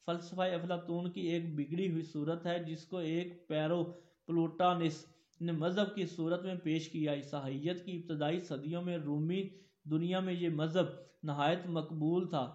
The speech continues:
इसकी आखिरी हामी एक औरत थी, हाई पाटिया नाम, जिसको ईसाइयों ने ही मिस्र में नहायत बेदर्दी से कत्ल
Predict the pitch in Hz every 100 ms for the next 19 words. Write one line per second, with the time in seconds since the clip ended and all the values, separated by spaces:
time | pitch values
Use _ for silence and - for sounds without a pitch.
0 | - 151 - 170 131 147 170 196 170 139
1 | 139 160 180 160 170 - 135 151 165 202
2 | 196 - - - _ 147 165 202 - 147
3 | 147 170 175 170 139 135 135 131 - -
4 | _ 156 170 - 190 165 156 151 170 190
5 | 190 185 180 196 170 170 185 180 175 160
6 | 147 170 170 151 147 143 185 175 180 175
7 | 165